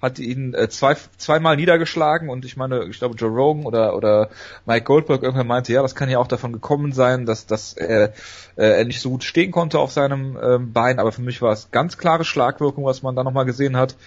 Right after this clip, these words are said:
Er ist ihm auch nicht auf den Boden gefolgt, ähm, was ich eine sehr clevere Idee fand von Connor eigentlich, dass er dann nicht, äh, direkt reinspringt, Fedor-esk sozusagen. Und, ähm,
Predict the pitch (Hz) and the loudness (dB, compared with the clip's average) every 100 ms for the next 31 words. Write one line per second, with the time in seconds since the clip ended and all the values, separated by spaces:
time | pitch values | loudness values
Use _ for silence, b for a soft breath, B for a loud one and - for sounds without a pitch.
0 | B B - 113 123 117 107 135 165 156 | B B 0 0 0 0 0 -2 0 0
1 | - 139 127 135 143 127 131 131 131 - | 0 0 0 0 -2 0 4 4 2 -6
2 | - 120 123 117 107 113 117 107 127 - | -2 0 0 -2 -4 -4 -6 -2 0 0
3 | 143 135 135 127 123 127 - 139 135 131 | -2 0 0 0 -2 -4 -2 -4 -4 -2
4 | 135 131 127 127 120 131 131 131 B B | 0 2 0 0 -2 -2 -6 -8 B B
5 | B 113 120 113 127 - - - 113 113 | B 0 2 2 0 -8 -8 0 4 4
6 | 110 98 117 120 - 123 143 - 143 131 | 2 -2 -2 -2 0 0 0 -2 -2 -2
7 | - 123 120 - - - - _ _ - | -2 2 2 0 -4 -14 -18 _ _ -10
8 | 127 - 123 135 135 135 B B B B | -8 -2 2 4 2 -4 B B B B
9 | - 143 147 139 131 - _ 123 120 123 | 4 6 6 2 -8 -18 _ -2 0 0
10 | 123 120 | -4 -12